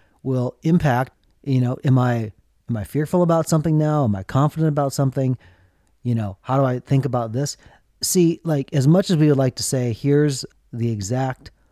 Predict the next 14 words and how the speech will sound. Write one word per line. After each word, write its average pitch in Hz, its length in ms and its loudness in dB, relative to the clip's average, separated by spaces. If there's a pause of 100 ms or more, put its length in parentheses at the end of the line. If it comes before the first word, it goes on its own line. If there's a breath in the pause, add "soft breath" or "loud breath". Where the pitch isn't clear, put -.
(160)
ways 123 280 0
that 113 100 -4
our 107 40 -6
brain 120 280 0
will 110 100 -4
always 147 280 0
work 120 280 -2
in 107 100 -2
every 143 200 -2
si-, 147 260 -6
situation, 123 560 -4
circumstance," 104 640 -8
it's - 120 -12
like, 110 160 -8